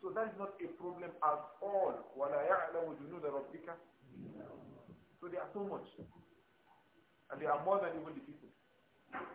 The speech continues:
So if they say each angel should even take one life, they will still have those that are going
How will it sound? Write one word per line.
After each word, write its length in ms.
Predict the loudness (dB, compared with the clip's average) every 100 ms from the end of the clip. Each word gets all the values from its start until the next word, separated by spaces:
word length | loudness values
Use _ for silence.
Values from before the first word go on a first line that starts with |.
| -14 -20 -20 -4
So 80 | 0
if 80 | 2 0
they 80 | 0
say 80 | 0 0
each 80 | -6 -4
angel 160 | -2 -2 -4
should 160 | -6
even 160 | -8 -8 -4
take 160 | -4
one 240 | 2 4 4
life, 240 | 2 0 -6
they 80 | -8
will 140 | -8 -8
still 160 | -6 2
have 320 | 6 6 4 -12 -20 -20 _ _ -6
those 160 | -2 -2
that 80 | -2 -4
are 80 |
going 160 | -4 -6